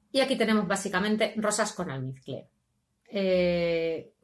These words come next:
tiene, nos dice que también tiene jazmín, pero olvidémonos. Un, tenemos, aquí tenemos un perfume de rosas almizcladas, muy, muy almizcladas. Mm, casi, eh, se percibe un poco sintético, un poco como si estuvieses abriendo una caja de una muñeca nueva, pues así,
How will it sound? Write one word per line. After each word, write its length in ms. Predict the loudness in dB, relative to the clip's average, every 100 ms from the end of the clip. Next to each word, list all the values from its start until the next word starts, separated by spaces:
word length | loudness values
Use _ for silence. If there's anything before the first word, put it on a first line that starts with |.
| _ _ _
tiene, 240 | -4 0
nos 80 | 0
dice 160 | -2 -4
que 60 |
también 260 | -4 -4 -6
tiene 160 | -6 -10
jazmín, 500 | -8 -2 -2 -2 -4
pero 280 | -4 -4 -4
olvidémonos. 720 | -6 -4 -6 -8 -12 -18 -20 -20 -20 _ _ _ -4
Un, 180 | -2
tenemos, 280 | 2 2 2
aquí 140 | 2 2
tenemos 280 | 2 2
un 100 | 2
perfume 400 | 2 2 0 0
de 160 | 0 0
rosas 400 | 2 0 -2 -2
almizcladas, 640 | -2 -2 -2 -4 -4 -4
muy, 300 | 0 4 4
muy 180 | 4 2
almizcladas. 680 | -2 -4 -4 -4 -4 -8 _ _
Mm, 800 | -2 0 0 2 2 2 2 0 -2
casi, 1000 | -2 0 -2 0 0 0 -2 -4 -6 -8
eh, 960 | -4 -2 -2 -2 -2 -2 -2 -2 -4 -8
se 180 | -10 -8
percibe 300 | -8 -4 0
un 140 | 2 0
poco 160 | -2
sintético, 560 | -4 -8 -8 -8 -8 -4
un 120 | -2
poco 220 | 2 0
como 220 | 2 -2 -2
si 320 | -4 -6 -8 _ _ _ _ _ _ _ _ _ -18
estuvieses 380 | -4 0 2 2
abriendo 260 | 2 2
una 140 | 0 -2
caja 220 | -4 -4
de 60 |
una 120 | -2 0
muñeca 320 | 0 -2 -2
nueva, 320 | -2 -2 -8
pues 200 | -10 -10
así, 200 | -8 -10